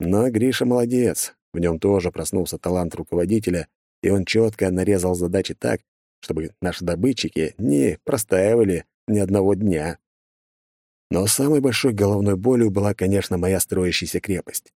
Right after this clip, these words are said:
Крендель всё ещё дулся на меня после того, как я отобрал у него право творить всякую херню.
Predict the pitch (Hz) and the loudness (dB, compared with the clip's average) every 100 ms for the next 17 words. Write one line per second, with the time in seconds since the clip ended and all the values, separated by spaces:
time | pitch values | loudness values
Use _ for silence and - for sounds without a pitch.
0 | _ _ _ _ _ _ - 107 117 117 | _ _ _ _ _ _ 0 4 4 4
1 | 113 104 - 101 95 92 92 123 127 110 | 2 0 0 0 0 -4 0 2 2 0
2 | 98 95 98 90 82 82 90 110 104 - | 0 2 0 0 -6 -4 2 4 4 0
3 | - 92 87 85 107 104 92 90 85 - | -4 -4 -2 0 2 2 2 0 -2 0
4 | 98 98 92 87 92 92 - 87 92 87 | 2 2 0 -2 -2 -2 -2 -2 -4 -4
5 | 90 87 82 82 73 | -4 -4 -4 -6 -8